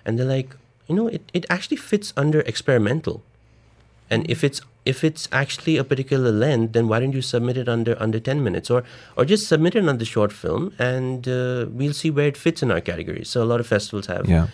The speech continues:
Speaker 1: different, different, uh, selections and submission criteria. And, uh, for me, the first win was a very special one 'cause it was in Turkey.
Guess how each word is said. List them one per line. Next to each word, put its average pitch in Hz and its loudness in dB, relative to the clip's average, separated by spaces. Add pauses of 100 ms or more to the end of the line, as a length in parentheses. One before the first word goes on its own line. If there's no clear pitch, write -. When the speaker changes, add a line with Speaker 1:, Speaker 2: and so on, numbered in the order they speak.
(140)
Speaker 1:
different, 107 0
different, 92 -4
uh, 85 -2
selections 90 -2
and 85 -4
submission 95 -6
criteria. 87 -6 (840)
And, 117 0
uh, 113 2
for - -6
me, 143 2
the 151 0
first 151 2
win 113 4
was 104 0
a 101 -2
very 101 2
special 98 -2
one 92 0
'cause 95 -4
it 95 -4
was 92 -8
in 92 -2
Turkey. 92 0